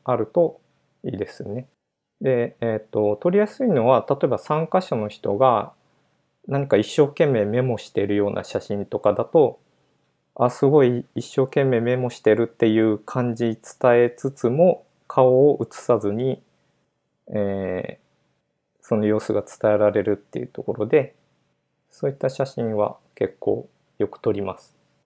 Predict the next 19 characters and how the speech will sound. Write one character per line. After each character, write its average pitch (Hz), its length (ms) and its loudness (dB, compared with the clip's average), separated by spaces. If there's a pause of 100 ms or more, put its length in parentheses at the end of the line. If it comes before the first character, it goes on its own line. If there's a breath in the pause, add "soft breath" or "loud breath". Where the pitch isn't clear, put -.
(440)
あ - 80 -4
と 147 160 0
で - 100 -2
す - 140 -10
ね、 101 160 -4
子 - 200 -2
ど 214 120 4
も 240 140 0
た 175 140 2
ち - 140 -10
の 104 160 -2
イ 98 80 -2
ベ 104 180 -4
ン 101 160 -8
ト - 220 -2
の 101 160 -6
場 104 260 0
合 101 220 -4
は、 123 320 2